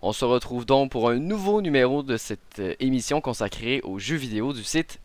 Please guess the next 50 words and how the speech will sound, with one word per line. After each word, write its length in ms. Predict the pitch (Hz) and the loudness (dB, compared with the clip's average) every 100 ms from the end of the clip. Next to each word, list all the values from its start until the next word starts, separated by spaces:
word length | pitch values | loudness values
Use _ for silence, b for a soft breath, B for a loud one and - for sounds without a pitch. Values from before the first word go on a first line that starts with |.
| - | -18
Geeks 360 | 92 160 156 - | -4 -4 -4 -4
and 140 | 113 101 | -2 0
Com. 360 | 120 139 151 90 b b b b - | 6 6 6 -2 b b b b 2
Comme 180 | 151 156 | 4 4
vous 120 | 139 | 4
l'avez 140 | 139 | 4
sans 160 | 131 139 | 4 2
doute 160 | 123 127 | 0 0
noté, 320 | 120 - 196 | -2 2 2
ce 120 | - | 4
n'est 80 | 226 | 8
pas 120 | 233 | 10
la 80 | 214 | 10
même 160 | 196 | 8
voix 180 | 175 190 | 6 6
ni 100 | 202 | 6
le 80 | 170 | 4
même 180 | 165 165 | 2 2
visage 380 | 139 135 156 - | 2 8 8 6
pour 120 | 131 | -2
cette 160 | 131 | -2
version 260 | 110 113 127 | 0 0 0
deux 120 | 120 | -2
mille 140 | 110 101 | -2 -4
seize 600 | - 123 127 127 101 - | 6 8 10 8 2 -6
du 260 | 98 110 139 | -6 -8 2
podcast. 440 | 117 - 143 151 | 2 6 6 6
Je 60 | 131 | 6
me 60 | |
nomme 160 | 147 165 | 4 8
Marc-Antoine 440 | 160 - 147 160 | 6 6 2 4
Bergeron-Côté, 720 | 147 135 127 120 110 - 139 - | 4 4 4 0 -2 -2 -6 2
alias 420 | 101 110 170 - | 4 6 4 2
Hypnotique 440 | 120 117 107 90 | -6 -6 -6 -10
Marc, 280 | 80 117 151 - 240 b b | 6 6 6 -6 -16 b b
et 40 | 113 | -2
je 80 | |
suis 160 | 147 - | 2 6
rédacteur 460 | 185 180 180 214 180 | 8 10 10 8 6
du 100 | 156 | 0
site 220 | 226 226 | -4 -2
ainsi 240 | 143 - | -2 -2
que 140 | - 135 | -6 -6
vidéaste 640 | 123 139 127 131 - 95 | -6 2 6 6 4 -8
sur 260 | - 110 | -6 -6
YouTube. 260 | 95 90 156 | -6 -4 2
Et 80 | 151 | 4
aujourd'hui, 460 | 165 196 196 226 - - | 6 6 4 0 -2 -16
je 100 | - | -6
serai 420 | 117 143 156 160 | -2 2 6 6